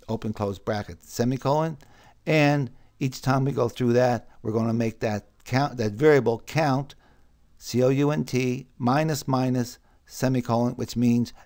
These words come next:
decrement or take away one. So it's gonna start off at five, then it's gonna go four, three, two, one. Eventually it's gonna reach zero, at which time we'll jump to another spot.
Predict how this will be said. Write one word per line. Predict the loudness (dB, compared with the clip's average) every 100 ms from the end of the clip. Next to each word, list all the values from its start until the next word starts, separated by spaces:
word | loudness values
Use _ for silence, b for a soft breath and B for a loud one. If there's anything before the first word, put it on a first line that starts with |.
| -4
decrement | 0 0 0 0 2 0 -6 -12
or | -10
take | -4 -4 -4
away | -4 -2
one. | -2 -4 -6 -10 -18 b b b b -12
So | -8
it's | -6
gonna | -6
start | -4 0 0
off | 0 -2
at | -4
five, | -2 2 2 2 0 -4 b -12
then | -10
it's | -8
gonna | -10
go | -12
four, | -4 0 2 0
three, | -2 -6 -6
two, | -6 -6
one. | -4 -2 -2 -2 -6 b b b -12
Eventually | -4 -4 -2 -4
it's |
gonna | -2 -2 -2
reach | -4 -2
zero, | 6 8 8 4 -2 b b _
at | -8 -4
which | -4 -4
time | -4 -2 -2
we'll | -4
jump | -4 -4 -6 -8
to | -8 -6 -6 -10 -18 _ -20 -20 -6
another | -4 -4 -6
spot. | -8 -12 -14 -16